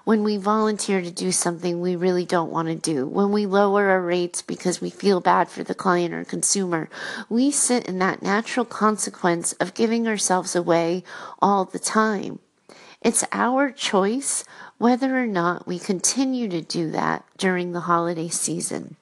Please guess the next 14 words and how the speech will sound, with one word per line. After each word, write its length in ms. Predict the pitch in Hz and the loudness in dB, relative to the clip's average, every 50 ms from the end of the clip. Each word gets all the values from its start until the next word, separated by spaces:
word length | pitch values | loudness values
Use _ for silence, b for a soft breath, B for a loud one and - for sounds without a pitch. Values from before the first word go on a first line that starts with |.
| _ _ _ _ _ _ _ _ _ _ _ _ _ B B B B B B B B | _ _ _ _ _ _ _ _ _ _ _ _ _ B B B B B B B B
You 160 | - 240 247 | 0 0 2
have 260 | 233 247 254 269 - - | 2 0 -2 -4 -4 -6
to 100 | - 277 | -6 -4
get 360 | 254 233 208 190 170 - - | -2 0 0 0 -2 -4 -8
really 480 | 190 190 214 226 233 233 240 233 226 202 | -6 -2 0 0 0 0 0 -2 -2 -4
clear 440 | - - - - 190 175 180 175 | -8 -10 -4 -2 -2 0 0 -4
here. 440 | 170 - - - 131 120 - - 165 _ B B B B B B B B B B B B | -4 -6 -8 -8 -6 -6 -8 -10 -12 _ B B B B B B B B B B B B
What 200 | 247 254 262 277 | 2 2 4 4
does 240 | 294 285 269 - | 2 0 -2 -2
your 180 | 247 240 233 214 | -2 -2 0 0
ideal 540 | 208 202 190 190 202 202 208 202 202 202 185 | 0 -2 -2 -2 0 0 2 2 2 0 -2
holiday 500 | 165 190 190 190 185 190 190 190 190 185 | -2 -2 0 0 0 0 -2 -2 -4 -4
look 340 | 180 185 202 - _ - - | -4 -6 -6 -6 _ -6 -4
like? 380 | - - - - - _ - | -2 -2 -4 -6 -10 _ -20